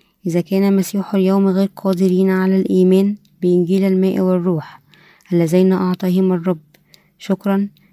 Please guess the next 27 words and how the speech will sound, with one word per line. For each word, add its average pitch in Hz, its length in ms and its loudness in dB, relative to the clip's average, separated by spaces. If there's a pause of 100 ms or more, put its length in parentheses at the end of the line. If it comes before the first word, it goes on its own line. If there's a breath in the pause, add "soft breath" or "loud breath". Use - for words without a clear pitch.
فإن 185 300 2
إيمانهم 185 680 2
بيسوع 185 520 -2
سيكون 175 540 -4
باطلا. 165 480 -4 (640 soft breath)
فالذي 175 340 0
خلق 190 320 -4
الكون 190 420 -2
كله 190 460 0
وكل 190 380 -2
ما 185 140 2
فيه، 190 760 -2
ما 190 160 2
هو 190 240 0
إلا 185 340 0
يسوع 180 340 -4
المسيح. 180 600 -4 (680 loud breath)
على 180 340 2
هذا 190 140 -2
النحو 185 360 -2
يجب 185 300 -2
على 185 180 -2
البشر 185 480 -4
أن 190 80 -2
يتعرفوا 185 640 -4
على 185 220 0
يسوع 185 440 -4